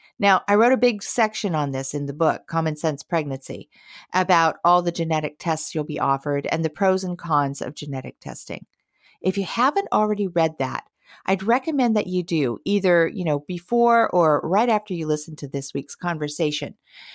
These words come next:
because it'll ground you in what we're talking about and it'll help you kind of pull all the information together. So anyway, that's what we're gonna talk about today. And today's guests, Heather Avis and midwife Chris Beard,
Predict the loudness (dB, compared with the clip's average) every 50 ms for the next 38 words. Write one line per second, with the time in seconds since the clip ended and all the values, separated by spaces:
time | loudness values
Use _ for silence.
0 | -20 _ _ -2 -2 -2 0 2 4 4 4 2 2 2 2 2 0 0 -2 -2
1 | 0 0 2 2 0 -2 -2 -2 -2 0 0 0 -2 -2 -2 -2 -2 -2 -2 -6
2 | -4 -2 -2 -2 -2 -2 -4 -8 -4 -2 0 2 2 2 0 -4 -8 _ _ -2
3 | 0 0 0 -2 -4 -6 -6 -4 -4 -4 -4 -6 -8 -6 -6 -6 -6 -4 -2 0
4 | 2 2 2 2 2 0 -2 -4 -6 -8 -10 -12 -12 -12 -12 -12 -12 -14 -16 -18
5 | -18 -16 -14 -14 -14 -16 -18 -20 _ _ _ _ _ _ _ _ _ _ _ -20
6 | _ _ -6 -4 -4 -4 -2 -2 -2 0 0 0 0 0 0 -2 -2 -4 -4 -6
7 | -8 -8 -10 -14 _ _ _ _ _ _ _ _ -20 -20 _ _ 0 0 2 2
8 | 2 0 0 0 0 -2 -2 -2 -4 -4 -4 -4 -6 -6 -6 -6 -6 -8 -10 -12
9 | -8 -6 -4 -4 -4 -4 -6 -8 -8 -8 -4 -4 -4 -4 -4 -6 -2 0 0 0
10 | 0 0 -2 -6 -4 -4 -4 -4 -4 -8 -10 -10 -10 -12 -12 -12 -8 -4 -2 0
11 | 0 0 0 0 -2 -4 -4 -4 -2 -4 -4 -4 -4 -6 -6 -4 -2 0 0 0
12 | 0 -2 -2 0 0 0 0 2 0 0 -2 -4 _ -6 -6 -6 -6 -6 -4 -2
13 | 0 0 0 0 -2